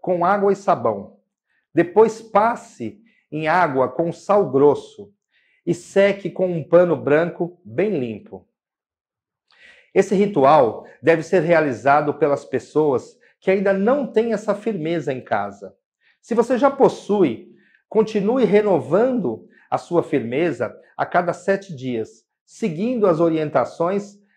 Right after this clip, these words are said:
de seu dirigente ou de seu mentor espiritual. Caso tenha, e mesmo assim queira dar continuidade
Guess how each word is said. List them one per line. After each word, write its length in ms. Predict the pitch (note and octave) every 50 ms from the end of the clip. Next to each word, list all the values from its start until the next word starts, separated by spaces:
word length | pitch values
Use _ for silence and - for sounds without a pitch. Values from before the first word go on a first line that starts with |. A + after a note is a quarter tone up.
| _ _ -
de 100 | D3 D3+
seu 280 | - - - A#3+ C4+ A#3
dirigente 800 | A#3+ A#3 A3 F3+ C3 A#2 D3+ D#3 F3 F#3+ F#3+ - G3+ G3+ G3+ - - _ _ -
ou 200 | E3+ F#3+ G#3 F#3
de 140 | E3+ G3
seu 260 | - - - G3 F#3+ F3+
mentor 400 | F#3 F#3 E3+ D3 - D#3+ D#3+ D3+
espiritual. 920 | D3 - - E3+ E3 E3 D#3+ - D3+ B2 G#2+ G2+ F#2+ - - - _ _ _ _ _ _ _ _ _ _ _ _ _ _ _ _ _ _ _ _ _ _ _ -
Caso 300 | - A3 B3+ A#3+ D4 C4+
tenha, 640 | - - G3 F#3 F3 D#3+ C#3+ A#2+ A2 G2+ - - - _ _ _ _ _ _ -
e 80 | D#3+
mesmo 380 | E3+ F#3 G#3+ B3 A#3+ B3 A3 G#3+
assim 520 | F#3+ - - - - F3 F3+ E3+ D3 A#2+
queira 340 | A2 - F3+ G3 F3 E3 D3
dar 260 | C#3+ D#3+ E3+ F#3 F3+ -
continuidade 920 | F3+ E3+ D#3 - - E3 D#3+ D3 B2 A#2 C3+ C3+ C3 A#2 G#2 A2+ A2